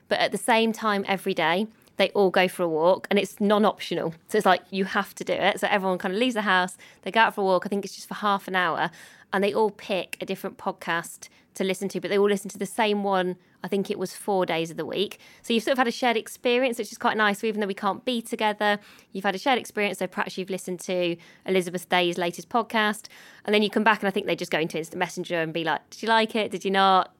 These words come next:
Like, people just share about it. And then on Fridays, like, treat day, you choose your own one, basically. And then people come back and say, "Oh, this is what I listened to today." And they were really doing that 'cause they wanted to create this sense of belonging and togetherness and a point in the day where they were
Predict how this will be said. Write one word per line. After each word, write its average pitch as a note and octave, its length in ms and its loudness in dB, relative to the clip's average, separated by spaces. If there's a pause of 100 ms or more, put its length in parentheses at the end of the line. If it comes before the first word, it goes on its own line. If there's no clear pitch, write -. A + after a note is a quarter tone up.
Like, F3+ 220 -2
people F3 180 -2
just - 180 -8
share F3+ 200 2
about F3 320 0
it. F3+ 120 0 (420)
And G3 120 0
then F#3+ 80 2
on F#3 120 2
Fridays, F#3+ 540 4
like, F3 240 -6
treat - 380 -4
day, F3+ 320 0 (240)
you G3+ 140 0
choose G3 320 -4
your G3 100 2
own F#3 220 4
one, D#3 240 -2
basically. F3 420 -2
And F3 80 0
then F3+ 80 0
people F#3 240 -6
come F#3 200 -4
back E3+ 260 -2
and F3 100 -4
say, D#3+ 420 0
"Oh, F#3 100 4
this E3+ 160 -8
is - 60 -14
what F3+ 120 0
I F3+ 100 4
listened F#3 300 -4
to G3 120 -6
today." G#3+ 380 -2 (460)
And A3 100 2
they A#3 60 6
were A3+ 160 2
really A#3+ 340 2
doing G#3+ 220 2
that F#3 160 0
'cause F#3 100 -8
they G3+ 80 2
wanted F#3+ 360 -2
to - 60 -16
create G3 400 -2
this F3+ 140 -6
sense - 380 -4
of E3+ 260 -2 (360)
belonging F#3 640 2
and F3+ 140 -4
togetherness F#3 640 -2
and G3+ 120 -2
a F#3 40 0
point A#3+ 420 -2
in A3 60 -6
the G#3 80 -2
day G3 240 0
where E3+ 100 -2
they F3 160 -2
were E3+ 280 0